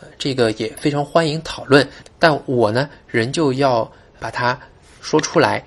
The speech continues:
使它变成一个大家自由讨论的一个草根自由的平台。如果大家有其他的想法和意见，也非常欢迎一起来讨论。好，花开两朵，各表一枝。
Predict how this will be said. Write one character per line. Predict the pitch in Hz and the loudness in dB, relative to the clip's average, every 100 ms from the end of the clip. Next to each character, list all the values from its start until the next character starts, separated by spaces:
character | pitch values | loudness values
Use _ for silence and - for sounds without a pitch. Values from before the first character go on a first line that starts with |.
| - | -12
使 | - | -10
它 | - 160 | -6 -6
变 | 240 156 | -4 -4
成 | - 120 | -4 -6
一 | 110 120 | -6 -4
个 | 151 120 107 - - | -2 -2 -4 -14 -6
大 | 131 | -2
家 | 147 151 - | -2 -2 -10
自 | - 254 | -6 0
由 | 139 160 | 0 0
讨 | - - | -4 -8
论 | - 170 143 | -2 -2 -2
的 | 110 - - - | -8 -14 -20 -16
一 | |
个 | 131 123 113 - - | -4 -2 -2 -4 -12
草 | - 104 | -6 -4
根 | 107 160 170 | -2 -2 -4
自 | - 254 175 | -6 -4 -2
由 | 127 110 | -2 -2
的 | 151 - - | -2 -4 -16
平 | - 110 | -12 -8
台。 | - - - _ - | -6 -8 -8 _ -8
如 | 160 | -2
果 | 165 | 0
大 | |
家 | 160 170 | 0 0
有 | 123 - | 0 -2
其 | - | -8
他 | 120 - | -6 -4
的 | 160 139 - - | -2 -4 -6 -4
想 | - 143 | -2 -2
法 | 127 | -4
和 | - 151 | -6 -6
意 | 156 | -6
见， | - - | -10 -14
也 | 123 | -14
非 | - | -6
常 | 185 | -6
欢 | 135 110 | -4 -6
迎 | 110 | -8
一 | |
起 | 107 - | -10 -12
来 | - | -14
讨 | - | -14
论。 | - - - - - - - - - - - - - - - - - - - | -12 -12 -14 -20 -12 -10 -10 -16 -20 -20 -20 -20 -20 -20 -20 -20 -20 -20 -18
好， | - 117 107 123 - - - - - - | -4 -2 4 2 2 -20 -20 -20 -20 -14
花 | - 170 | 2 2
开 | 170 | 4
两 | 165 117 | 4 4
朵， | 127 - - | 2 -4 2
各 | 127 | 2
表 | - | 2
一 | 139 123 | -6 -8
枝。 | - 117 | -2 -2